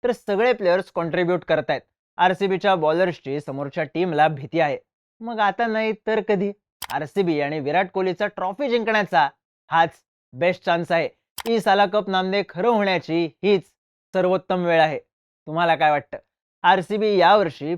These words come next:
पहिली आयपीएल ट्रॉफी जिंकणार का? तुमची मतं आणि प्रतिक्रिया कमेंट करून नक्की सांगा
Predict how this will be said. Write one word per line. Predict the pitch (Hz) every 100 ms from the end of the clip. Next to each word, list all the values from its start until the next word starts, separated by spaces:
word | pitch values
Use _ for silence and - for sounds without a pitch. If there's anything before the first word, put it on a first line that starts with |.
| -
पहिली | 165 175 233
आयपीएल | 247 214 214 208
ट्रॉफी | 208 202
जिंकणार | 202 196 190 190
का? | 190 190
तुमची | _ _ - 117 127
मतं | 131 160
आणि | 180 143
प्रतिक्रिया | 135 - 147 160 165
कमेंट | 165 147 147
करून | 143 127
नक्की | 107 - 233
सांगा | 202 170 175